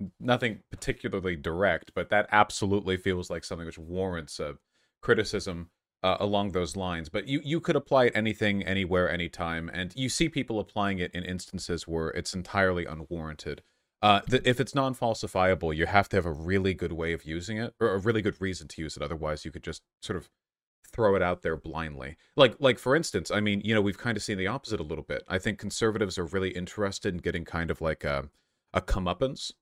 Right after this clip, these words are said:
to the Ahmaud Arbery verdict. That, um, Wisconsin,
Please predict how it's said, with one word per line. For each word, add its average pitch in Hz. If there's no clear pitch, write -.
to 110
the 90
Ahmaud 90
Arbery 85
verdict. 92
That, 98
um, 92
Wisconsin, 104